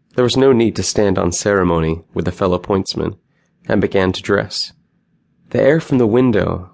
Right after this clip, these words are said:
was chill, but it would warm up later on, two days past the fall balance, and he grabbed linen stockings instead of wool.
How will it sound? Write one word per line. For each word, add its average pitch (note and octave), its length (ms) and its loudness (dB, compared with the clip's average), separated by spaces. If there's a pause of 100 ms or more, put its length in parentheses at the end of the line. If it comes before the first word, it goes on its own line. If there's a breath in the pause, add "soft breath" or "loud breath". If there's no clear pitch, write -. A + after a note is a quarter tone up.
was - 140 -6
chill, G2 520 -4 (720)
but A#2+ 140 2
it A#2 80 2
would A#2 120 0
warm B2 320 4
up A2 200 -2
later G2+ 340 2
on, F#2 360 0 (300)
two C3+ 240 0
days G#2+ 440 0
past - 320 -4
the G#2 60 -6
fall G2+ 300 0
balance, F#2+ 600 -2 (500)
and A2 140 -2
he G#2+ 80 0
grabbed G#2 640 -2
linen G#2 280 2
stockings F#2+ 800 -6
instead G2+ 380 -2
of F2+ 100 -4
wool. F2+ 400 -2